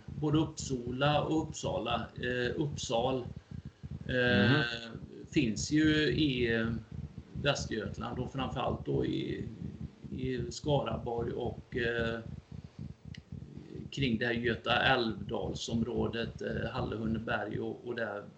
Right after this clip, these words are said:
Speaker 1: Det gör det. Kinnekulle, eh, hette ju också Upplanden.
Speaker 2: Jaha, okej.
Speaker 1: Eh,
Speaker 2: Men är,
Speaker 1: så
Speaker 2: är de
Speaker 1: att,
Speaker 2: här
Speaker 1: eh,
Speaker 2: ställena utgrävda överhuvudtaget?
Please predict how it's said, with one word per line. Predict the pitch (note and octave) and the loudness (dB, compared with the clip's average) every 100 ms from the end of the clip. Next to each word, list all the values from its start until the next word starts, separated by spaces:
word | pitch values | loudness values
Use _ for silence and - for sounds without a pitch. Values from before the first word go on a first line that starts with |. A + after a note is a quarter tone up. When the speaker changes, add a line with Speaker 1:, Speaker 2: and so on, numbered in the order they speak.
| - - - - | -20 -20 -20 2
Speaker 1:
Det | C3+ E3 | 6 8
gör | E3 A2+ | 10 10
det. | G#2 - - - - - _ - | 8 4 -2 -20 -20 -20 _ -6
Kinnekulle, | - E3 E3 D#3+ G3 E3+ C3 C3+ E3 F3 F3 F3 F3 | 6 6 6 10 10 10 6 6 6 8 10 8 6
eh, | E3+ D3 C#3+ D#3 D3 - - | 2 0 0 0 -2 -6 -2
hette | D3 D3 - - | 0 0 -4 -2
ju | C#3 | 0
också | C#3+ C#3+ - | 0 -2 -4
Upplanden. | - D3 C#3+ A2+ G#2 G#2+ A2 F3 F3 A2 - - - - - - _ - | -2 -2 -4 -2 0 2 4 4 4 0 -4 -16 -18 -16 -18 -20 _ 0
Speaker 2:
Jaha, | G#2 C#3 F3+ - | 6 8 8 6
okej. | C#3 - G3 - C3 | 4 6 4 2 -4
Speaker 1:
Eh, | C3 B2 A#2+ B2 A#2+ B2 A2+ _ _ _ _ _ _ _ _ _ - | -6 -6 -6 -8 -10 -14 -18 _ _ _ _ _ _ _ _ _ -6
Speaker 2:
Men | - B2 C3 | 8 10 12
är, | C3+ | 10
Speaker 1:
så | A#2 | 8
Speaker 2:
är | C3 B2+ | 6 6
de | A#2+ | 8
Speaker 1:
att, | C3 | 6
Speaker 2:
här | D#3 | 6
Speaker 1:
eh, | E3 D3 | 6 4
Speaker 2:
ställena | A#2+ D#3 B2+ A2+ G#2+ | 2 4 8 8 8
utgrävda | G#2+ C3 G#2+ - C3 F3 D#3 F#2 F2 | 6 2 0 0 2 4 2 2 2
överhuvudtaget? | F2 F#2+ G2+ F#2 A2 G2 G#2+ D3 B2 - - | 4 4 2 2 4 4 6 4 4 -4 -14